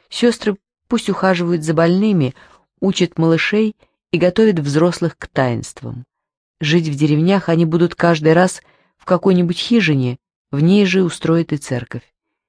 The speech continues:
Ни в одной деревне они не должны селиться надолго. Если священник решит, что жатвы много, пусть призовёт дочерей святой Анны, а мы с радостью передадим им работу.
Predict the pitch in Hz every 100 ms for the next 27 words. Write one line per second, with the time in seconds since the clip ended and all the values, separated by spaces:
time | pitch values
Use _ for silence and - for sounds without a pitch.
0 | _ _ 175 175 185 170 190 175 196 214
1 | 175 160 165 170 175 170 165 160 170 180
2 | - 156 165 - 143 143 135 123 120 117
3 | 120 - _ _ _ _ - 139 151 -
4 | 143 143 143 - 165 147 143 143 - 160
5 | - - 143 156 143 135 139 151 180 131
6 | 123 _ _ _ _ 214 202 - 170 160
7 | 156 165 156 143 156 160 165 143 139 160
8 | 165 160 123 113 123 _ _ _ _ 175
9 | 170 160 175 190 175 - - 165 151 139
10 | 143 151 180 160 160 156 _ - 151 135
11 | 117 113 -